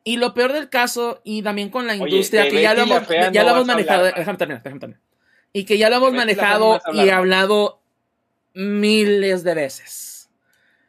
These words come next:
Speaker 1: Y más en, en Hollywood, ¿verdad? Que el, todo mundo cree que la animación es para niños. Es solamente para el público infantil. ¿Verdad? Y pues, o sea, se, pues no, no,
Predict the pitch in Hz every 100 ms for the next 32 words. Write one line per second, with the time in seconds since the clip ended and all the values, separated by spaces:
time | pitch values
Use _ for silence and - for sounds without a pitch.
0 | _ _ _ - 175 196 202 196 214 185
1 | 180 180 160 - 135 92 - _ _ _
2 | _ 131 143 156 - _ _ _ _ _
3 | _ - 196 202 - _ _ - 240 247
4 | 220 226 220 208 - 190 180 175 175 170
5 | 165 165 160 147 160 156 147 - 131 110
6 | - _ - _ _ _ _ _ _ _
7 | _ 160 160 - 175 170 165 160 170 -
8 | 143 135 143 139 135 131 151 214 220 220
9 | _ _ _ _ _ _ _ _ _ _
10 | _ _ _ _ 170 165 185 180 160 151
11 | 147 - 151 170 - 165 151 139 - _
12 | _ _ _ _ _ _ _ _ _ -
13 | 185 185 196 202 208